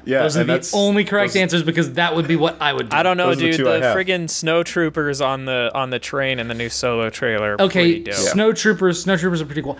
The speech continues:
Speaker 2: Now, as somebody who hasn't, sorry, you know, if I'm cutting you off from anything else that you wanted to say about the five oh first,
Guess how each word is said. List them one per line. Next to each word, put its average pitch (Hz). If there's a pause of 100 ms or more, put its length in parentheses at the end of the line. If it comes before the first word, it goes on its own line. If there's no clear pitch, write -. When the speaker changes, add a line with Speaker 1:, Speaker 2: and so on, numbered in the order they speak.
(120)
Speaker 2:
Now, 202 (400)
as 277
somebody 330
who 220
hasn't, 190 (120)
sorry, 180 (140)
you 180
know, 160
if 156
I'm 160
cutting 156
you 156
off 143
from 151
anything 139
else 131
that 135
you 131
wanted 127
to 120
say 131
about 117
the 120
five 117
oh 110
first, 110